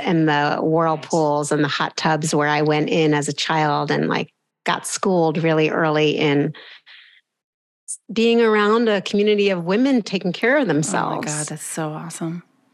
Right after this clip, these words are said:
Speaker 1: It was, it was pretty amazing. But when I finally came to yoga on my own,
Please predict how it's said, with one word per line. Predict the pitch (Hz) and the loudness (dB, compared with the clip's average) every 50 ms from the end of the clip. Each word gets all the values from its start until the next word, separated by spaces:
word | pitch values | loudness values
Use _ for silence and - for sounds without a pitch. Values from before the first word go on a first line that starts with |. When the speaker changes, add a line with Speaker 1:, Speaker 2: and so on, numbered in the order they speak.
| _ _ _ _ | _ _ _ _
Speaker 1:
It | - 214 247 - | -2 0 0 0
was, | 311 269 247 240 240 220 - 415 | 2 2 2 2 2 0 -2 -2
it | - 233 | 0 0
was | 233 220 - | 0 -2 -2
pretty | - - 285 294 320 330 | -2 -2 2 2 4 4
amazing. | 285 208 185 175 170 170 185 202 220 175 165 156 151 151 151 147 - - - - _ _ | 4 4 2 2 2 2 2 2 0 0 0 2 2 2 2 2 0 -2 -4 -8 _ _
But | 214 180 170 - 202 190 190 185 185 185 185 180 180 - - _ _ _ _ _ _ _ _ _ _ _ _ _ _ _ _ | -6 -4 -2 0 0 0 2 2 2 2 2 2 0 -2 -6 _ _ _ _ _ _ _ _ _ _ _ _ _ _ _ _
when | 247 208 208 208 | -2 0 2 2
I | 214 196 | 2 2
finally | 190 - 226 214 214 226 233 214 | 0 0 0 0 2 2 2 0
came | 190 - - 208 190 185 | 0 0 -2 0 0 0
to | - - | -2 -2
yoga | 175 160 175 175 165 180 - | 0 0 2 2 2 0 0
on | - 180 170 | 0 0 0
my | 165 151 147 147 - - _ - | 2 2 0 0 -4 -6 _ -2
own, | 175 170 165 156 139 127 117 135 165 - 196 233 254 | 0 2 2 2 0 0 0 0 0 0 0 -2 -2